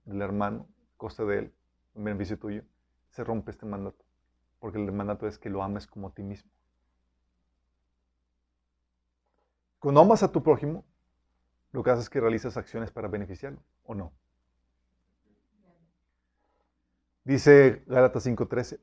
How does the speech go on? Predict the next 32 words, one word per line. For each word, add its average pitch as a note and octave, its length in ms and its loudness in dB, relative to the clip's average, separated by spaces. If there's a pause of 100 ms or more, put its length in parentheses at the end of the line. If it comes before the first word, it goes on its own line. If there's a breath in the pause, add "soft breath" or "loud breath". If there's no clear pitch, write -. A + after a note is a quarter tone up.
"Pues B2 160 -4
ustedes, B2+ 340 2
mis C3+ 180 -4
amados A#2 300 -2
hermanos, A2 420 -6
han - 160 -4
sido G3+ 200 2
llamados A#2+ 420 0
a A#2 60 -2
vivir G#2+ 260 0
en A2+ 120 -2
libertad, G2+ 440 -4 (400)
pero A#2+ 220 0
no C3 240 2
usen D#3 320 2
esa D3+ 180 -6
libertad A2 460 -4
para A2 180 -10
satisfacer A2 540 -10
los A2+ 100 -2
deseos G2+ 340 -8
de A2+ 220 -4
la G2+ 100 -4
naturaleza G2 380 -12
pecaminosa. F#2+ 640 -14 (320)
Al B2 180 0
contrario, B2+ 600 0 (580)
usen F#3 380 4
la F#3 80 2
libertad A#2 640 0 (360)
para A#2 220 0
servirse B2 640 -4